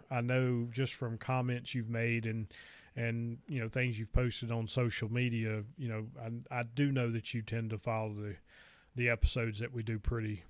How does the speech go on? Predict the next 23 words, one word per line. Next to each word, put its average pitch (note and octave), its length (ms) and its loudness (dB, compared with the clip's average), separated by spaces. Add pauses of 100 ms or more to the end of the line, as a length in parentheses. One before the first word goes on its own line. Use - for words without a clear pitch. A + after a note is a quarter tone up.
pretty A2+ 240 2
closely. A2+ 600 -2
So - 180 -8
I'm G#2+ 380 -4
gonna D3+ 100 2
flip D3+ 280 0
it D3 80 2
over D3 200 4
to C3 80 -2
you. D3 160 4
The C3 80 0
same C#3+ 320 2
thing, C#3 340 2
you A2+ 80 -2
know, A#2+ 180 0
favorite B2+ 420 0
moments, C3 600 0
episodes, B2+ 680 0
guests, A#2+ 440 2
that C3+ 180 0
kind B2 200 0
of A#2+ 80 -2
thing. C3 420 0